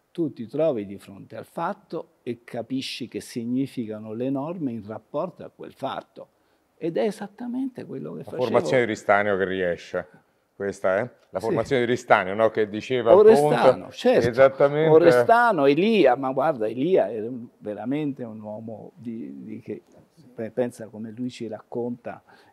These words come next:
Speaker 1: il sistema politico italiano insieme al sistema costituzionale, l'intreccia fatto col diritto.
Speaker 2: Fuggita dalle
Speaker 1: Quindi,
Speaker 2: pandette, diceva,
Speaker 1: cioè,
Speaker 2: no? Ristanio diceva, andate a ritrovare, no? Il
Speaker 1: eh,
Speaker 2: realismo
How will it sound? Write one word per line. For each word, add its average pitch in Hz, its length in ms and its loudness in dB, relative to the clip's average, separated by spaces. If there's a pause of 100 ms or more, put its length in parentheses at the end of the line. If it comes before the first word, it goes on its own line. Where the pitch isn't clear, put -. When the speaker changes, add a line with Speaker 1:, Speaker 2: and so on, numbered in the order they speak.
Speaker 1:
il 104 160 -12
sistema 107 600 -10
politico 104 640 -8
italiano 107 640 -8
insieme 110 440 -10
al 110 120 -16
sistema 107 480 -14
costituzionale, 107 1080 -12
l'intreccia 117 920 -8
fatto 117 440 -10
col 95 180 -14
diritto. 117 300 -8
Speaker 2:
Fuggita 123 400 0
dalle 113 240 4
Speaker 1:
Quindi, 110 200 0
Speaker 2:
pandette, 110 380 0
diceva, 107 460 -4
Speaker 1:
cioè, 107 100 4
Speaker 2:
no? 131 280 8
Ristanio 113 520 -2
diceva, 110 460 -4
andate 107 440 -2
a 104 160 -2
ritrovare, 104 720 -2
no? 107 140 -4
Il 113 80 -2
Speaker 1:
eh, - 20 -10
Speaker 2:
realismo 113 720 -4